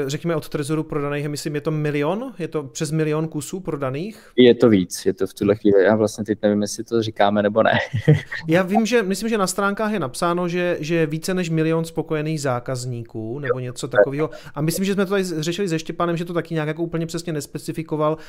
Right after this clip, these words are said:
Speaker 1: ale že říkal, že je to jako více než milion zařízení,
Speaker 2: Ano,
Speaker 1: řekněme,
Speaker 2: tak,
Speaker 1: no.
Speaker 2: je to víc. Mhm.
Speaker 1: Takže, eh, i kdyby to bylo pro celé, i kdyby to bylo padesát milionů celý ten případný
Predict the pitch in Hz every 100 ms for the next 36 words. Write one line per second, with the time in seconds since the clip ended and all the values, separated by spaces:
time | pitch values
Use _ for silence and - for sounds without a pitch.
0 | - - 147 147 151 151 151 131 135 139
1 | 143 143 139 147 143 143 135 135 147 131
2 | 131 151 139 127 127 123 127 127 127 120
3 | 117 113 120 120 - 113 85 113 - -
4 | - - - - - - 92 90 - -
5 | - 95 - 143 135 180 180 - - -
6 | - 147 139 139 - 160 156 208 233 226
7 | 202 160 139 175 190 185 165 160 - 180
8 | 175 147 170 185 208 202 175 175 180 170
9 | 160 160 160 165 165 165 156 156 156 165
10 | 160 156 160 156 151 151 156 156 151